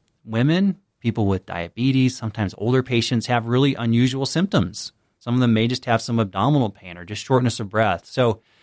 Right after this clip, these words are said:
it is a little bit of a challenge. Um, if you have risk factors for heart disease, like high blood pressure, high cholesterol, smoking, family history,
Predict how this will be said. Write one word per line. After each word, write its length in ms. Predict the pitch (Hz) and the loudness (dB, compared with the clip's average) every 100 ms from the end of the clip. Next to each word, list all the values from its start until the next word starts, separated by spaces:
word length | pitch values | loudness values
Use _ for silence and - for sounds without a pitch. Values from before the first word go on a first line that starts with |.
| _ _ _ | _ _ _
it 80 | 127 | -2
is 140 | 156 | 0
a 40 | 160 | 2
little 200 | 143 147 | 2 2
bit 140 | 143 | 2
of 60 | 139 | 0
a 60 | |
challenge. 760 | 139 143 120 110 120 - - - _ | 0 0 2 2 2 -2 -10 -18 _
Um, 440 | - 95 92 92 - | -4 0 0 -2 -6
if 160 | 120 120 | -6 -2
you 100 | 110 | 0
have 240 | 107 95 | 0 0
risk 220 | 110 131 | -2 -2
factors 380 | 147 127 - 127 | 0 -2 0 -2
for 140 | - 117 | -2 0
heart 220 | 120 117 | 0 0
disease, 380 | 113 117 117 104 | -2 2 2 2
like 180 | 92 - | -2 -2
high 160 | 120 | -2
blood 260 | 110 123 120 | 0 0 0
pressure, 340 | 120 113 117 | 0 -2 -2
high 160 | 101 120 | -2 -2
cholesterol, 680 | - 117 113 - 117 110 101 _ _ _ | -2 -2 -2 0 0 0 -2 _ _ _
smoking, 720 | - - 117 117 117 120 117 | -16 -4 0 2 2 2 2
family 440 | 107 - 120 117 120 | 0 0 2 2 2
history, 520 | 117 110 - 113 104 | 0 -2 0 0 0